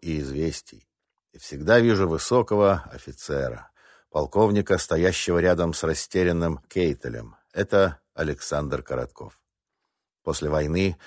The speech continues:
Коротков возглавил нелегальную разведку – Затем помогал создавать органы безопасности в Г Д Р.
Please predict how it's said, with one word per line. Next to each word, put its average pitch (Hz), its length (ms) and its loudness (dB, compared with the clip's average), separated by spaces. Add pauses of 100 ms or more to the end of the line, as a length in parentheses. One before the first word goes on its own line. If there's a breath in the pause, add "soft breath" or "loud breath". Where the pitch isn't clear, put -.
(280 loud breath)
Коротков 107 520 4
возглавил 107 600 6
нелегальную 101 720 6
разведку – 90 680 2 (240)
Затем 135 340 2
помогал 110 440 6
создавать 98 500 6
органы 98 380 2
безопасности 85 920 0 (100)
в 64 120 -10
Г 78 120 -2
Д 73 120 -2
Р. 57 300 -6